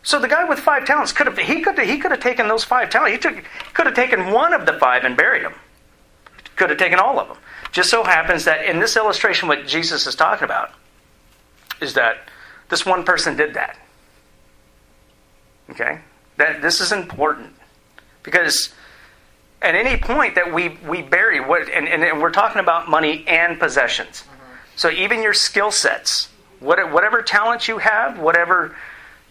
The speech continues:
Speaker 1: abilities you have, whatever, how you can affect people is what God has given you. And that's, this is what we have been talking about the whole month.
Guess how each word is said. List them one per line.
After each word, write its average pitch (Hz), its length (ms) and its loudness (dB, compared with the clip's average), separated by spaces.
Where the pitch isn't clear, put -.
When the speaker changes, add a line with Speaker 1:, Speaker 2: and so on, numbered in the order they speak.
Speaker 1:
abilities 214 680 0
you 214 120 -2
have, 185 320 2
whatever, 214 400 2
how 226 300 2
you 214 240 -4
can 196 380 -2
affect - 640 -2
people 208 520 -2
is - 180 0
what 294 200 2
God 208 160 4
has 180 140 -2
given 208 280 -2
you. - 140 -12
And 156 160 0
that's, 165 200 0
this 180 260 -2
is - 80 -4
what 175 240 0
we 170 100 2
have 156 120 -2
been 160 160 0
talking 196 300 2
about 135 200 2
the 131 100 0
whole 156 160 0
month. 190 320 0